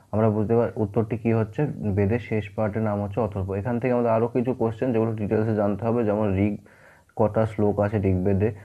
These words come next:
সামবেদের উৎপত্তি কোথায় এবং হায়েস্ট শ্লোক কোথায় আছে, যেমন যজুর্বেদে সবচেয়ে হায়েস্ট শ্লোক রয়েছে পনেরোশো ঊনপঞ্চাশটি শ্লোক রয়েছে যজুর্বেদে। এসব বিভিন্ন জিনিসগুলো আপনাদের অবশ্যই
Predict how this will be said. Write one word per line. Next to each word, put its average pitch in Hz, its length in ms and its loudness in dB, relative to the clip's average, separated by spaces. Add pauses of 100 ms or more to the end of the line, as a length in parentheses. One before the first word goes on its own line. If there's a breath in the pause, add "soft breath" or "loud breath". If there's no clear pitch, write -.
(140 loud breath)
সামবেদের 104 540 4
উৎপত্তি 101 540 0
কোথায় 98 460 -2 (420 soft breath)
এবং 98 220 4
হায়েস্ট 107 400 0
শ্লোক 107 260 4
কোথায় 101 300 0
আছে, 95 240 0
যেমন 104 340 0 (360 loud breath)
যজুর্বেদে 110 540 6
সবচেয়ে 98 360 -2
হায়েস্ট 98 340 -2
শ্লোক 101 280 0
রয়েছে 98 280 0 (100)
পনেরোশো 98 540 -2 (400 soft breath)
ঊনপঞ্চাশটি 101 680 -2
শ্লোক 101 420 -4
রয়েছে 101 300 0
যজুর্বেদে। 90 560 -2 (360 loud breath)
এসব 127 160 2
বিভিন্ন 120 340 4
জিনিসগুলো 113 420 4
আপনাদের 110 340 2
অবশ্যই 104 360 -2